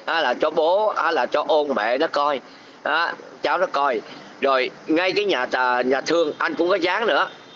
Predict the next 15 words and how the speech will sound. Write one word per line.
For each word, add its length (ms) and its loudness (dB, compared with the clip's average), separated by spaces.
để 240 2
dán 320 0
nhà 140 0
thương 320 0
thì 100 -2
có 140 0
nhiều 220 2
người 180 2
ta 120 -2
đi 160 -2
thăm 240 -2
bệnh 220 -2
hoạn 280 2
cái 100 2
nữa. 240 0